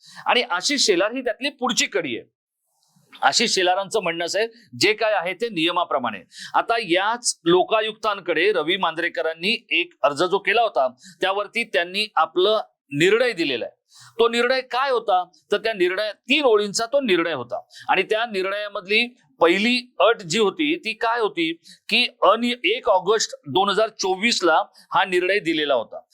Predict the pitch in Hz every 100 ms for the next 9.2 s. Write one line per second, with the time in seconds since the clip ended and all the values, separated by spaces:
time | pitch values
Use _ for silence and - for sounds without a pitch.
0 | - - 175 202 190 175 196 208 202 208
1 | 165 160 240 196 160 208 226 - _ 170
2 | 226 269 - _ _ _ - - _ _
3 | _ _ _ _ - - _ _ _ 151
4 | 196 254 - 285 269 _ 214 190 208 220
5 | - 196 180 208 240 - 180 196 190 170
6 | 185 185 190 175 170 190 156 147 160 160
7 | 180 - 131 139 147 147 131 120 101 -
8 | _ _ _ 214 220 214 196 196 170 127
9 | 98 _